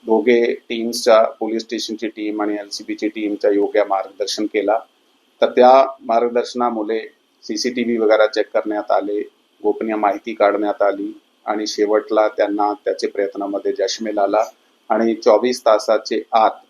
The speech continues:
गुन्हा दाखल केल्याचे हे गुन्हा टीमने उघडकीस आणला आहे.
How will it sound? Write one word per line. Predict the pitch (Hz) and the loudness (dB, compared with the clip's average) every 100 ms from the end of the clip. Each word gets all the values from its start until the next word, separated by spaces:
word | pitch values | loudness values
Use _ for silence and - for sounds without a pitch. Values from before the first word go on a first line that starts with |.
| _ | _
गुन्हा | 107 107 | -4 -2
दाखल | 107 98 - 107 | 0 0 -2 -8
केल्याचे | - 101 98 95 101 - _ _ _ 120 | -6 -2 -2 -2 -6 -8 _ _ _ -4
हे | 107 | 0
गुन्हा | 107 101 104 - - _ | 2 4 2 0 -10 _
टीमने | 113 104 98 101 | -8 -4 -2 -4
उघडकीस | 95 101 - 101 107 | -2 -6 -6 -4 -4
आणला | 92 92 | -2 0
आहे. | 101 101 | 0 0